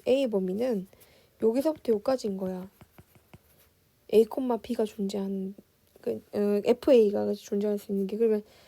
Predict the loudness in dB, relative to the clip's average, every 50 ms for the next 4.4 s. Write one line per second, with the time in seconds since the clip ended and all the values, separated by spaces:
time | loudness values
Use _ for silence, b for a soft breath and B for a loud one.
0 | b b b b b b b b b b b _ -4 0 2 2 4 4 2 2
1 | 0 0 0 0 0 0 0 2 2 2 2 0 -4 -4 -4 -4 -4 -4 -2 0
2 | 0 0 0 -4 -6 -6 -4 -6 -8 -8 -6 -4 -2 0 0 0 0 -2 -4 -4
3 | -6 -6 -4 -6 -6 -6 -4 -8 -8 -6 -2 -2 -2 0 -2 -8 -12 _ -6 -6
4 | -4 -4 -4 -6 -4 -6 -8